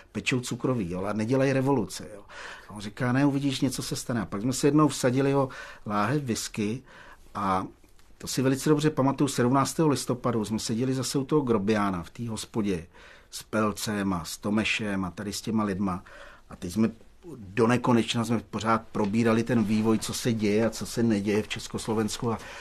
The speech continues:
jak všude už je to daleko lepší. A já jsem pak přijel domů,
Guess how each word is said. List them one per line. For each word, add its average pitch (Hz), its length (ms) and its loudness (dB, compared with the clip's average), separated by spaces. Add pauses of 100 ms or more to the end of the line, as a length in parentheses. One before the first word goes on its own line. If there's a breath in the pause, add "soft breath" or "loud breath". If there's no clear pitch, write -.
(180 loud breath)
jak 98 180 -10
všude 107 320 0
už 107 140 0
je 110 80 -2
to 127 120 -4
daleko 98 400 -2
lepší. - 500 -2 (520 loud breath)
A - 60 -14
já 95 160 -10
jsem 110 200 -2
pak 113 180 -2
přijel 131 340 2
domů, 120 540 2